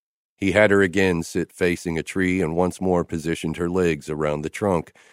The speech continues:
binding her feet together. He tied her hands behind her back. He covered her backpack with leaves and wedged his own rucksack behind her as a backrest. "I'll leave you here," he told her. "I'll leave a note in the shelter saying where you are."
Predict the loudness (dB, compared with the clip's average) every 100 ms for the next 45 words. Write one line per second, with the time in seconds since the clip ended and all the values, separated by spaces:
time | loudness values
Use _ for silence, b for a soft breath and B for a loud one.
0 | b 2 4 4 0 -6 -8 -6 -6 -6
1 | -8 -8 -6 -8 -12 _ _ _ _ _
2 | -2 4 6 6 4 4 4 2 -2 -6
3 | -2 -2 -2 -2 0 0 -2 -10 _ _
4 | _ -6 -4 0 2 2 0 2 4 2
5 | 0 0 0 -4 -6 -4 -2 -4 -6 -10
6 | -10 -4 0 0 0 -6 -8 -2 0 0
7 | -2 -4 -4 -4 -2 -2 -4 -4 -2 -4
8 | -4 -6 -8 -8 -4 -2 -2 -6 -10 -12
9 | -18 _ _ _ _ _ _ _ -2 -2
10 | -2 -2 -4 -2 -2 -4 -8 -14 -14 -10
11 | -10 -10 -14 _ _ _ _ -4 -2 -2
12 | 2 4 4 2 -4 -4 -2 0 0 0
13 | -4 -4 -2 -2 -4 -4 -4 -4 -4 -6
14 | -8 -12